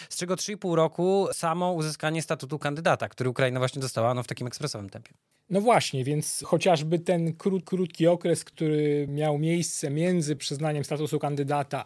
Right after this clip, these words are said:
Speaker 2: a decyzją o rozpoczęciu negocjacji akcesyjnych, no, pokazuje, że sytuacja jest bezprecedensowa i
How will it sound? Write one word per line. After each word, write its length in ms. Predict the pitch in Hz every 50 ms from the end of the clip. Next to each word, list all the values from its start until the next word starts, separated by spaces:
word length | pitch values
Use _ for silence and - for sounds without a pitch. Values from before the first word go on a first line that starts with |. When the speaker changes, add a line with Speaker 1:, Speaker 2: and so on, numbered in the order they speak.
| - -
Speaker 2:
a 340 | 156 156 160 156 135 117 - - _ _ _ _ _ _ _
decyzją 500 | 143 127 - - 151 143 139 151 147 139
o 60 | 139
rozpoczęciu 560 | 139 131 - - 139 - 151 139 139 - 151
negocjacji 520 | 143 139 135 139 - 240 262 240 - 185 165
akcesyjnych, 600 | 131 - - 139 - - 139 131 135 156 165 -
no, 80 | 180 156
pokazuje, 600 | - - 156 170 160 139 139 175 180 180 170 147
że 180 | 151 165 156 - - - - - _ _
sytuacja 480 | _ - 156 143 160 170 175 165 196 180
jest 120 | 156 139
bezprecedensowa 1040 | 151 180 160 - 175 160 - 165 143 151 151 - - 139 117 101 123 123 139 180 208 - _ _ _ _ _
i 480 | 185 202 220 233 233 226 220 214 196